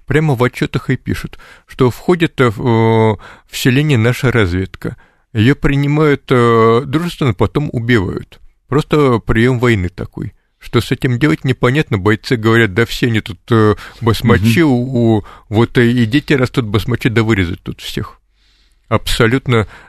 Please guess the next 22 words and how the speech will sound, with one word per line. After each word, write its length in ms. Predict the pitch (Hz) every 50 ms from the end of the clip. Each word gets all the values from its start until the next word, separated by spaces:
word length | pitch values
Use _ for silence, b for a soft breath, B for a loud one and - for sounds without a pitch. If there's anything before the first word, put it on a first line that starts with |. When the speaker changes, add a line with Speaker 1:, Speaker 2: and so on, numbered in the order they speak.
| B _
Speaker 1:
то 140 | - 117
же 120 | 110 113 113
самое 340 | - - - 117 110 110 95
впечатление. 640 | - - 120 107 - - - 131 123 139 135 117
Посмотрите 680 | - - 127 - - 113 104 101 - 113 110 - - -
на, 560 | 95 98 98 101 101 101 101 98 98 98 90 B B B B B B B -
э, 80 | 113 113 107 110 113 - - 131 127 - - B B B B B B B
войну 320 | - 104 110 107 107 113 104
советских, 640 | - - - 110 107 104 - - - - 113 92 87
э, 600 | 95 95 104 104 101 101 101 101 101 101 101 98 b b b b b _
войск 320 | - 104 110 107 - - -
в 260 | 110 104 104 92 104
Афганистане. 800 | 104 92 90 117 110 107 113 101 - - - 160 151 147 123 107 - _ _ _ _ _ _ _ _ _ _ _ _ _
Полное 300 | - 120 120 127 120 113
впечатление, 440 | - - - 98 - - - 131 123
что 180 | - - 101 90
ты 120 | - 104
читаешь 380 | - - - - - 113 - -
по 140 | - - 98
то 140 | - - 98
же 100 | 95 107
самое. 460 | - - - - - 113 120 117